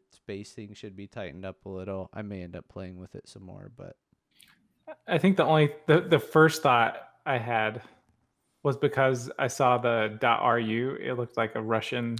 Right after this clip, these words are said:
Speaker 1: Oh, huh.
Speaker 2: Yeah.
Speaker 1: That's just what
Speaker 2: Not
Speaker 1: they
Speaker 2: the
Speaker 1: called it, yeah.
Speaker 2: Yeah, that's not the
Speaker 1: That makes
Speaker 2: design,
Speaker 1: sense.
Speaker 2: that's the name, yeah.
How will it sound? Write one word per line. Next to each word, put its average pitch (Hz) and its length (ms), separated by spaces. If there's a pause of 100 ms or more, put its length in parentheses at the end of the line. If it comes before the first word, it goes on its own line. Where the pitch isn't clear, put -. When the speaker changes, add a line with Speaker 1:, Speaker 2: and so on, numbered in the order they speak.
(240)
Speaker 1:
Oh, 156 320 (160)
huh. 139 200 (1300)
Speaker 2:
Yeah. 123 140
Speaker 1:
That's 151 200
just 160 200
what 139 60
Speaker 2:
Not - 100
Speaker 1:
they 117 100
Speaker 2:
the 147 100
Speaker 1:
called 113 240
it, 101 180
yeah. 107 340 (280)
Speaker 2:
Yeah, 131 200 (340)
that's 156 220
not 147 540
the 147 80
Speaker 1:
That 147 80
makes 139 100
Speaker 2:
design, 123 260
Speaker 1:
sense. 120 240
Speaker 2:
that's - 600 (100)
the 127 60
name, 117 420
yeah. 127 240